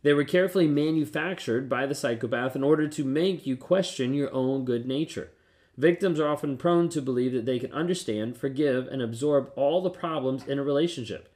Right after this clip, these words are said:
Essentially, they checkmate themselves by constantly trying to rationalize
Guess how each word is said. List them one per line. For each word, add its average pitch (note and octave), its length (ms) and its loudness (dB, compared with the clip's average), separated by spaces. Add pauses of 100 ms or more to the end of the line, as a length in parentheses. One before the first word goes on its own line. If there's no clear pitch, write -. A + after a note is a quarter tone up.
(320)
Essentially, D#3 540 0
they A#2 160 0
checkmate C3 480 -4
themselves A#2 420 -4
by A2+ 140 -6
constantly D#3 480 -6
trying C3+ 360 -6
to B2 160 -8
rationalize B2 760 -2